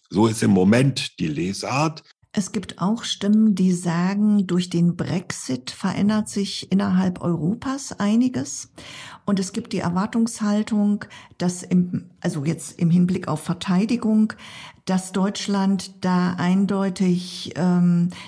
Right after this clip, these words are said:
Speaker 2: eine andere, eine stärkere Rolle übernimmt. Ist es angebracht, dass Deutschland eine stärkere Rolle übernimmt?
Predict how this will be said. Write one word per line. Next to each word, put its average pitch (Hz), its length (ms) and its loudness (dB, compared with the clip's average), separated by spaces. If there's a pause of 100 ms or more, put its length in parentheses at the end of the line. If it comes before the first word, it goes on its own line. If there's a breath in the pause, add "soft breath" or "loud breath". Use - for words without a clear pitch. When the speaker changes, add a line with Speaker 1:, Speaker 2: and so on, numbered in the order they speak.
(120 loud breath)
Speaker 2:
eine 175 140 -2
andere, 202 420 2
eine 165 220 2
stärkere 156 800 -4
Rolle 180 320 2
übernimmt. 151 800 0 (100)
Ist 180 180 -2
es 180 120 -4
angebracht, 220 720 0
dass 175 160 -2
Deutschland 190 640 -2
eine 175 400 2
stärkere 175 720 -2
Rolle 165 260 0
übernimmt? 226 720 0